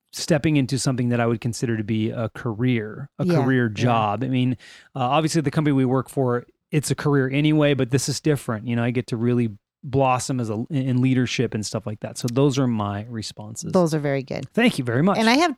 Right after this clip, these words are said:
Speaker 2: two, just two small little ones that
Speaker 1: Cool.
Speaker 2: I didn't add to the, the Michigan thing.
Speaker 1: Okay.
Speaker 2: One was saying g-,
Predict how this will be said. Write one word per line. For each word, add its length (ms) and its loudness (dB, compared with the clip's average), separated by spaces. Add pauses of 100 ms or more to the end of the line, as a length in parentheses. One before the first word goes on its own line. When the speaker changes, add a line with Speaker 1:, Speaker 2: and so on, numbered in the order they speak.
Speaker 2:
two, 460 0
just 300 -6
two 160 -4
small 680 0
little 240 -2
ones 300 -4
that 120 0
Speaker 1:
Cool. 80 2
Speaker 2:
I 80 -2 (140)
didn't 380 2
add 300 0
to 100 -6
the, 200 -8
the 80 -2
Michigan 480 -2
thing. 380 -4
Speaker 1:
Okay. 340 2
Speaker 2:
One 320 4
was 160 2
saying 360 0
g-, 80 -2